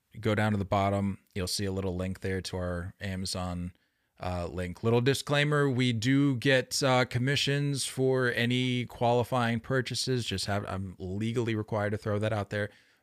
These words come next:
But I was just able to get that up, uh, in that link in our bio this past weekend. So wanted to let you guys know about that in case you were interested and wanted to take a look.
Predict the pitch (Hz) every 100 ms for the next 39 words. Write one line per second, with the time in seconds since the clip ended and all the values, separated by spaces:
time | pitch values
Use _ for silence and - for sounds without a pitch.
0 | - 120 120 110 113 113 120 104 - 120
1 | 127 117 113 107 110 110 104 101 - _
2 | _ _ _ _ 104 98 - 113 110 104
3 | 101 104 104 98 104 104 101 95 92 90
4 | 98 - 101 95 - 98 - 92 87 87
5 | - 92 92 90 90 95 98 92 98 92
6 | 90 87 - 107 - 107 95 92 104 92
7 | 90 85 - 117 123 104 - 98 - 92
8 | 127 131 117 - 135 127 - _ _ _
9 | _ _ _ _ _ _ _ - 143 143
10 | 147 151 147 139 - 151 147 156 147 -